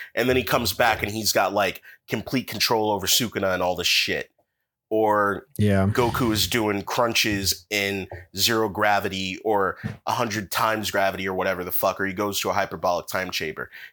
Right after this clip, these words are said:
Speaker 1: Here in Blue Lock, we're seeing them lose, we're seeing them fail,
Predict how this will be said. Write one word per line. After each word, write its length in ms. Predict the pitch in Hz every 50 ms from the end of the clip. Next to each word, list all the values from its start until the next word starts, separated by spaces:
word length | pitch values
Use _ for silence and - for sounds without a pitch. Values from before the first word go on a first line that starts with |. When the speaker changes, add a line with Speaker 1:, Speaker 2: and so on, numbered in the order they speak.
| _
Speaker 1:
Here 260 | _ - 151 156 156 147
in 120 | 131 120
Blue 200 | 95 113 131 143
Lock, 340 | 123 98 95 92 87 - - _ _ _ _ _ _ _ _ _ _ _
we're 160 | 92 110 120 113
seeing 340 | - - 139 135 131 131
them 180 | 131 123 117 110
lose, 460 | 95 95 95 92 90 92 95 101 101 107
we're 100 | 107 101
seeing 300 | - - 127 120 123 123
them 140 | 123 113
fail, 560 | 104 - - - 101 92 87 92 95 90 101